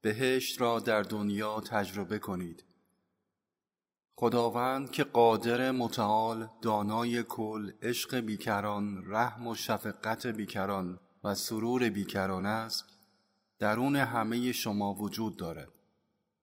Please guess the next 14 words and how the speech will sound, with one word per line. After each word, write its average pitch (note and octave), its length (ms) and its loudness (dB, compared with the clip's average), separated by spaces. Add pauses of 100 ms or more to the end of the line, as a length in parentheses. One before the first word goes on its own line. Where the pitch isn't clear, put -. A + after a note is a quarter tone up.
(680)
همچنین A#2+ 520 2
در A2 200 4
شما A#2 480 -2
تمام B2 580 0
جنبه‌های A2+ 800 0
ظاهراً G#2+ 640 0
متضاد A2 800 -4
این A2 280 -2
صفات G#2 520 -2
نامحدود، F#2+ 880 -4 (960)
نظیر A2 480 0
ناتوانی، A2 1080 2
جهل، A2 480 0 (420)
شهوت، A2 680 0